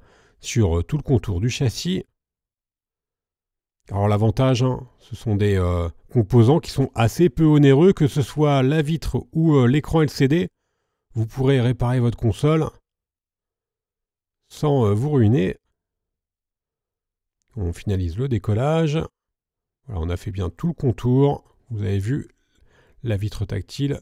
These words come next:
est maintenant décollée. Et elle va venir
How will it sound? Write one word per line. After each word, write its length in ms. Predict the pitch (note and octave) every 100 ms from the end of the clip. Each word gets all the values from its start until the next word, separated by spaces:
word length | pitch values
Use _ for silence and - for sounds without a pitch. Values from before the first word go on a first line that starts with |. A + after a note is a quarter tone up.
| -
est 100 | G2+
maintenant 440 | G2 - A#2+ A#2+ -
décollée. 640 | G2 D3 - B2+ C3 - _ _ _ _ _ _ _ _ _ _ _
Et 100 | C3
elle 140 | D3
va 140 | C#3 D3
venir 400 | D3 E3+ F#3+